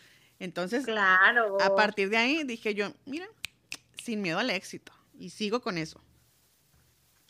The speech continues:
Speaker 2: Ay, qué padre, no, hombre, esas sensaciones son, son padrísimas, la verdad.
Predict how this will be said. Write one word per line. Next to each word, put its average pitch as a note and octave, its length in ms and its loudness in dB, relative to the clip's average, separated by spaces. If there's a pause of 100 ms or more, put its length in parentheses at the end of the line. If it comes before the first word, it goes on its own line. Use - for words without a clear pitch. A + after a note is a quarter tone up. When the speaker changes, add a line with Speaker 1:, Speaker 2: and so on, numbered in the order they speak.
(360)
Speaker 2:
Ay, G#3 180 -4
qué C4 160 6
padre, B3+ 600 6
no, A#3 120 4
hombre, A#3+ 500 2
esas C4 280 2
sensaciones B3 640 2
son, B3 340 2 (200)
son B3+ 200 0
padrísimas, A#3+ 840 4
la F#3+ 120 6
verdad. F#3 400 6